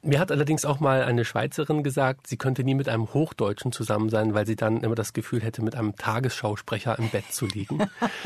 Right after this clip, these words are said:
Speaker 1: Also das wäre auch eben die umgekehrte Variante, ne?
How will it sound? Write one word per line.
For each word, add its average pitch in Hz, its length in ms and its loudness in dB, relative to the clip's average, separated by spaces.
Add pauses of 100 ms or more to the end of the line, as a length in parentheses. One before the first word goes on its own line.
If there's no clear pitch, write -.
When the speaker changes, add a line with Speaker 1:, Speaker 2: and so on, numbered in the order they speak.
(360)
Speaker 1:
Also 123 140 2
das 120 160 0
wäre 131 260 4
auch 135 160 2
eben 139 200 2
die 139 100 2
umgekehrte 117 560 0
Variante, 104 500 -4
ne? 135 140 -2